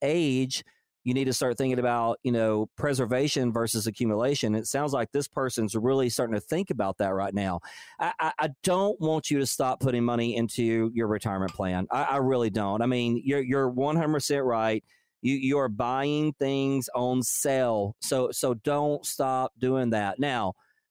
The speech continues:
that broker account that you have, maybe we need to look at that broker account and put that into something more conservative, uh, versus, I mean, all of this person's money is one hundred percent at risk right now.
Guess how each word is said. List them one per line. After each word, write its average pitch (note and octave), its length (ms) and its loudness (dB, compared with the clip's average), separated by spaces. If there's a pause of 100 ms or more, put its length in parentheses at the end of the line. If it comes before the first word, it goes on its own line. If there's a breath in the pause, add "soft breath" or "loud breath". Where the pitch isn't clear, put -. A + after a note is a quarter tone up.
that C3+ 180 0
broker D#3+ 380 2
account A#2 300 -2
that G#2 180 -2
you G#2+ 80 2
have, F2+ 340 -2 (400)
maybe F3 300 2
we A#3+ 100 4
need G3+ 140 4
to E3 80 2
look D#3 220 2
at E3 100 -2
that A#2 200 0
broker D#3 420 2
account G#2 520 -2
and A#2+ 140 -2
put F3 180 0
that F3+ 160 2
into D#3+ 160 2
something D3 320 0
more C#3 120 2
conservative, C3+ 600 0 (500)
uh, C3+ 300 0
versus, C#3+ 500 0 (200)
I D#3 200 2
mean, E3 240 0
all F#3+ 300 2
of G#3 80 0
this F3 160 0
person's D3+ 460 0
money C3+ 420 0
is A#2 120 0
one C3+ 200 0
hundred D3 160 2
percent C3 260 0
at A2+ 80 2
risk A#2 340 0
right G#2 160 0
now. F#2 320 -2